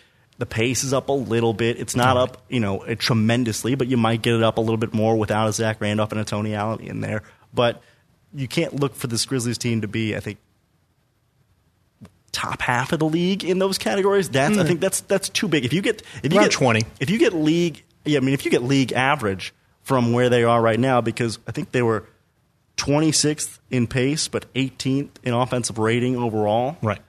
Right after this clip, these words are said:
Speaker 1: which is up from, I think, like, like, twenty-eight and twenty-one maybe two
Speaker 2: Right.
Speaker 1: years ago. Tho-, those are, those are some big improvements. So if you get, if you start getting the league, league average and you say, "Wow, the Grizzlies are playing at a speed that, like, is pretty usual,"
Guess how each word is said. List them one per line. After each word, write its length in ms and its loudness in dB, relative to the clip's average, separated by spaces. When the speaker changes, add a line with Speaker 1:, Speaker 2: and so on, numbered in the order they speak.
Speaker 1:
which 180 -4
is 160 -6
up 200 -8
from, 360 2
I 60 -4
think, 220 -6
like, 200 -8
like, 140 -6
twenty-eight 540 0
and 220 -6
twenty-one 560 -2
maybe 220 0
two 140 0
Speaker 2:
Right. 60 2
Speaker 1:
years 200 0
ago. 320 -2
Tho-, 240 0
those 300 4
are, 180 2
those 220 0
are 60 0
some 160 -6
big 140 -2
improvements. 360 -4
So 60 -2
if 140 -4
you 100 0
get, 340 -4
if 140 -6
you 40 -2
start 200 -4
getting 120 -2
the 80 0
league, 220 -2
league 460 0
average 400 0
and 100 -2
you 80 -2
say, 280 0
"Wow, 120 -6
the 80 -4
Grizzlies 320 -2
are 60 0
playing 340 -4
at 40 -4
a 60 -4
speed 360 -6
that, 200 -10
like, 300 -12
is 180 -8
pretty 300 0
usual," 680 0